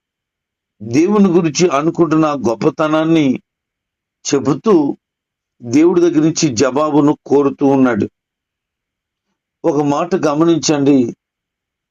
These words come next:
ఎవరు ఎలాగుంటే, ఎవరు జీవితాలు ఎలాగ మారితే అది మనం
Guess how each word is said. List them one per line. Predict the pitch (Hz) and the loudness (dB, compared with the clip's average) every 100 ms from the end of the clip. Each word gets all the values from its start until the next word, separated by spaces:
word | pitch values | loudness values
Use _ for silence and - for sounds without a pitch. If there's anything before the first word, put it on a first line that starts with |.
| _ - | _ -4
ఎవరు | 131 139 151 208 214 190 190 | 0 0 0 2 2 2 2
ఎలాగుంటే, | 147 143 170 180 170 165 165 165 170 - _ _ - | 0 2 0 2 0 0 0 2 2 -2 _ _ -4
ఎవరు | 131 147 202 202 | -2 0 2 0
జీవితాలు | 143 143 175 170 170 156 | 0 0 2 2 0 0
ఎలాగ | 165 143 127 147 170 165 147 | 0 0 0 0 0 0 2
మారితే | 135 127 156 143 160 156 - - _ _ _ _ _ _ | 2 2 0 0 0 0 0 -8 _ _ _ _ _ _
అది | 156 185 | -2 0
మనం | 180 175 170 | 0 0 -2